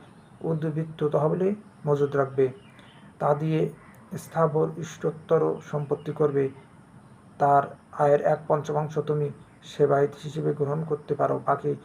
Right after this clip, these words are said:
চার অংশ ইষ্টতর সম্পত্তি বৃদ্ধির কাজে লাগাবে। সবগুলো নীতি পালনীয়, কিন্তু অর্ঘ্য রাখাটা যদি অটুটভাবে চালানো যায়, এমনকি বিশেষ অবস্থায় ভিক্ষা করেও যদি সেটা অব্যাহত রাখা যায়,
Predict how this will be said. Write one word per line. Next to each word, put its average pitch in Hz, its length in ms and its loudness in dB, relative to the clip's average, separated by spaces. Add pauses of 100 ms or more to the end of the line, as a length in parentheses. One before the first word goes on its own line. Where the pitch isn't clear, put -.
(240)
চার 147 220 4
অংশ 147 260 0 (160)
ইষ্টতর 156 600 -4
সম্পত্তি 147 680 -4 (340)
বৃদ্ধির 151 340 -4
কাজে 139 260 2
লাগাবে। 131 380 0 (480)
সবগুলো 160 460 2
নীতি 151 400 -2 (260)
পালনীয়, 143 380 4
কিন্তু 156 400 -4 (460)
অর্ঘ্য 151 300 4
রাখাটা 151 300 4
যদি 147 280 0
অটুটভাবে 151 640 -2 (400)
চালানো 147 360 2
যায়, 135 380 2
এমনকি 151 920 -2 (280)
বিশেষ 151 480 -4
অবস্থায় 147 440 -2
ভিক্ষা 131 300 -2
করেও 147 280 2
যদি 147 340 -2 (260)
সেটা 147 340 2
অব্যাহত 143 600 0
রাখা 143 280 -2
যায়, 139 200 -2